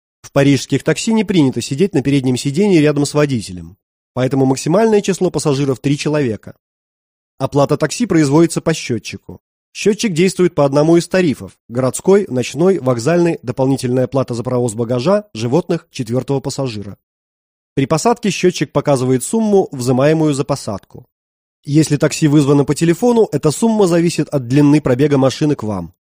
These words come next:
К оплате услуг такси принимаются только наличные, ни чеков, ни кредиток. Тариф такси зависит от расстояния и времени суток. За багаж производится доплата. Средняя цена на такси днём — десять евро в пределах города.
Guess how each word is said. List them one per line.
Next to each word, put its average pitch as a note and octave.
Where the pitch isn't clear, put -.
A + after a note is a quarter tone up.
К C#3
оплате D#3
услуг D3+
такси E3+
принимаются D#3+
только D3+
наличные, A#2+
ни B2
чеков, G#3
ни C#3+
кредиток. A2
Тариф C#3
такси -
зависит D#3+
от C#3+
расстояния F3
и C#3+
времени B2+
суток. -
За A#2+
багаж D#3
производится E3
доплата. A2
Средняя D3
цена C#3+
на C#3+
такси D3
днём — F#3
десять C#3+
евро F3
в -
пределах C3
города. G#2